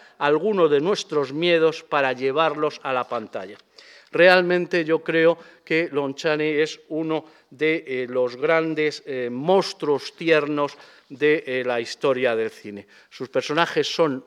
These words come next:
casi siempre monstruosos, pero, insisto, al mismo tiempo nobles, amables y nunca, eh, rechazados por el espectador. Dejó un hijo, además, de su primer matrimonio,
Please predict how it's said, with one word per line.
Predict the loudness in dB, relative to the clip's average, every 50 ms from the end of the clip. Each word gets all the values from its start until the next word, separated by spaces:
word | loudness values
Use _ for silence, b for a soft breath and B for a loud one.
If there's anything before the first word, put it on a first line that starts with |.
| _ _
casi | -6 -6 -6 -4 -6 -6
siempre | -2 2 2 2 2 0 -6 -6 -6
monstruosos, | -4 -6 -6 -8 -6 -4 -4 -4 -2 -2 -4 -6 -6 B B B B B
pero, | -2 -2 -2
insisto, | -2 -4 -6 -8 -10 -10 -12 -10 -10 -12 -12 b b b
al | b -8 -8 -6
mismo | -6 -6 -6 -6 -6 -4
tiempo | -4 -4 -4 -4 -2 -2 -2 -2
nobles, | 0 0 0 0 0 2 0 0 -2 -2 -4 -8
amables | -10 -8 -4 -2 0 0 0 0 -2 -4 -4 -4 -6 -10 b b b b
y | -12 -8 -6
nunca, | -4 -2 -2 -2 -4 -4 -2 -2 -2 -2 B B B B B
eh, | -8 -6 -4 -2 -2 -2 -2 -2 -4 -6
rechazados | -6 -6 -6 -6 -6 -8 -8 -6 -6 -4 -4 -4 -6 -6
por | -6 -6 -6
el | -6 -8
espectador. | -10 -12 -14 -16 -16 _ -14 -14 -14 -16 -18 -20 b b b b b
Dejó | 0 2 8 10 10 10
un | 10 8 4
hijo, | 0 -2 -2 0 2 4
además, | 4 4 2 0 0 -2 -2
de | -2 -4
su | -6 -6 -8
primer | -8 -6 -4 -2 -2 -2
matrimonio, | 0 -2 -2 -2 -4 -4 -2 0 0 0 0 0 -2